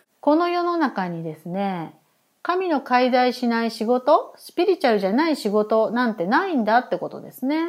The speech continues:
そういうふうに捉えた方がね、楽になると思うんですよね。瞑想すると、すべての中に神を見つけるようになるんですね。これが神意識とか統一意識って言われているものです。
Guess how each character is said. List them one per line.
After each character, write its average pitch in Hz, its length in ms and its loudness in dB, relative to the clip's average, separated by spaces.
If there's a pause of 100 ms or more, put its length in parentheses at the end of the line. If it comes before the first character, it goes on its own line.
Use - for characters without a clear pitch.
(140)
そ 381 200 -2
う - 20 2
い 392 40 2
う - 20 2
ふ 403 60 -8
う 440 80 -4
に 320 80 -2
捉 269 240 0
え 262 80 -2
た 247 120 4
方 220 240 2
が 185 100 -6
ね、 233 340 0
楽 220 300 0
に 311 80 2
な 269 120 2
る 214 120 0
と 202 100 -2
思 180 220 -4
う - 20 -6
ん 170 60 -6
で 156 100 -8
す 160 160 -12
よ 160 80 -8
ね。 196 400 -6 (760)
瞑 330 180 4
想 359 240 2
す 349 180 -2
る 330 120 0
と、 330 320 4
す 277 220 -2
べ 370 160 0
て 311 100 0
の 240 140 2
中 202 260 -2
に 175 120 -6
神 302 360 2
を 196 60 0
見 190 160 -2
つ - 100 -20
け 214 140 2
る 214 80 2
よ 208 100 2
う 185 40 -2
に 170 60 -6
な 175 140 -6
る 160 80 -8
ん 160 80 -12
で 170 100 -10
す 269 140 -6
ね。 339 240 -4 (400)
こ 311 160 2
れ 349 180 2
が 349 420 2 (140)
神 254 440 2
意 254 40 0
識 254 540 -4
と 180 120 0
か 240 220 -8
統 233 320 4
一 220 280 -2
意 220 40 -2
識 220 360 -4
っ 320 80 0
て - 280 -4
言 170 160 -2
わ 175 140 -4
れ 170 100 -6
て 185 200 -2
い 233 40 2
る 226 80 0
も 170 140 -6
の 160 180 -12
で 139 120 -14
す。 - 260 -16